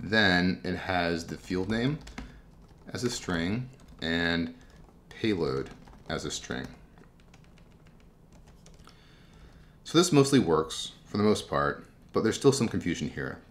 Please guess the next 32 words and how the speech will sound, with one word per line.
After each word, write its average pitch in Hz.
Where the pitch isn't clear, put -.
'cause 87
this 123
type 160
of 127
string 95
includes 95
everything, 190
but 98
we 120
actually 127
just 110
want 107
it -
to 101
be 90
for 101
these 107
known 98
type -
values, 76
login, 85
success, -
error, 78
and 76
logout. 69
So -
of 104
course 139
what 110
you 98
could 87
do 73